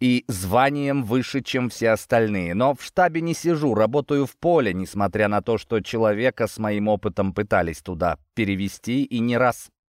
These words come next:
Наверное, если я словлю осколок в живот, мне отхуярит ногу или руку, так что её придётся заменять на протез, то придётся принять предложение. Меня никто не спишет.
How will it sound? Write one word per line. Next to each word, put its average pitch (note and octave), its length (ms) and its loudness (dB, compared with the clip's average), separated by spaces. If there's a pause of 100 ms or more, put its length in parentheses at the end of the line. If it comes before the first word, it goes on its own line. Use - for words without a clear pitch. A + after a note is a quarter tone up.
(140)
Наверное, D3 540 2
если C#3+ 260 0
я C#3 180 4
словлю C3 440 2
осколок B2 560 0
в F2+ 60 -10
живот, G#2 400 0
мне A#2 260 0
отхуярит A#2+ 560 0
ногу A2 420 0
или G#2 140 2
руку, A2 480 0
так G#2 260 0
что - 180 -6
её G#2 320 0
придётся G2+ 600 -2
заменять G#2+ 580 0
на G#2 140 0
протез, G2 420 0
то - 120 0
придётся A2 580 -2
принять F2+ 420 -4
предложение. D#2 800 -4 (160)
Меня B2 220 -2
никто G2+ 260 -2
не F2 140 -4
спишет. - 480 -12